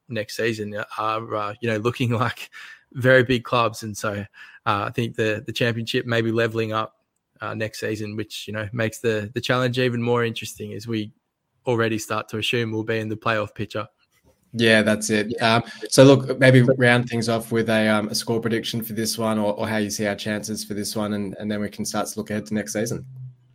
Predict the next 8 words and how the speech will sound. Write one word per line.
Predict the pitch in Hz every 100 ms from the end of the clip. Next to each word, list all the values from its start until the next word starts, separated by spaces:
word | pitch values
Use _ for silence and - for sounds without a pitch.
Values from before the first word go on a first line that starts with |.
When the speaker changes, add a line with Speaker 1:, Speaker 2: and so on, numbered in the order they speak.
| _ _ _
Speaker 1:
Oh, | 107 113
this | 127 131
is | 113 117
a, | 107 104 -
an | 120 123
absolute, | 120 - 117 110 107 _
you | 156
know, | 107